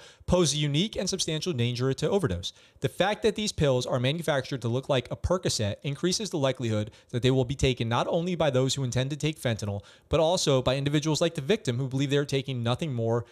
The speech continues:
than p-, potent than oxycodone." So they thought it was opiates.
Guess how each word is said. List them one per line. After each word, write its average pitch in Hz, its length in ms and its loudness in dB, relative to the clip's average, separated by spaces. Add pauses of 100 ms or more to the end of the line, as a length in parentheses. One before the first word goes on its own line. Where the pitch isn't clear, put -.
(180)
than 117 120 -2
p-, - 160 -10 (160)
potent 151 400 0
than 127 140 0
oxycodone." 127 640 0 (340)
So - 120 2
they 170 100 4
thought 220 200 2
it 233 60 2
was 208 220 4 (260)
opiates. 135 500 -2